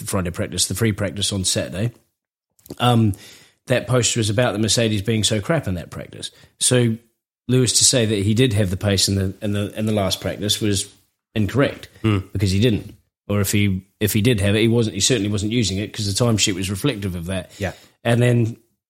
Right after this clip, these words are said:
Speaker 1: there's not usually a hell of a lot of change between the last free practice and then the qualifying session. So
Speaker 2: Mm.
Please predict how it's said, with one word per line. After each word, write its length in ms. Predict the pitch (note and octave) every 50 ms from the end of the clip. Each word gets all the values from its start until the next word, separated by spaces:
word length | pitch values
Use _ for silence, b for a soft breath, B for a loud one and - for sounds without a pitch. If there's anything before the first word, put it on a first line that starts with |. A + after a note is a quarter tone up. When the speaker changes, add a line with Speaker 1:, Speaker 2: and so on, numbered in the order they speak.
| _ G#2 _ _ -
Speaker 1:
there's 220 | A#2 A#2+ G#2 A2+
not 180 | C#3+ C#3+ B2 A2+
usually 340 | B2 C#3 C#3 A2 A2 A2 G#2
a 40 | G#2
hell 160 | A#2 A#2 A2+
of 80 | G#2+
a 60 | G#2+ A2
lot 140 | G#2+ G#2+
of 80 | G2+ G2
change 320 | - A#2+ A2 A2 A2 G2
between 320 | G#2+ G#2 F#2+ - A#2+ A2 G#2+
the 180 | G#2+ G#2+ G2+
last 300 | G#2 A2 G#2+ G#2+ G2+ -
free 180 | - - G#2 F#2+
practice 460 | G2 - A2 F#2+ - A2+ G#2+ - -
and 320 | - - G#2+ G#2 G#2 G#2 G#2
then 300 | G#2 G#2 G#2 G2+ G2+ B B B B B B
the 60 | -
qualifying 480 | G2+ - D3+ D3+ B2 - G2+ F#2 F2 D#2+
session. 340 | - - F2 - - F#2+ F2+
So 300 | - - G#2+ G#2 G#2 G2+
Speaker 2:
Mm. 140 | G2 F#2+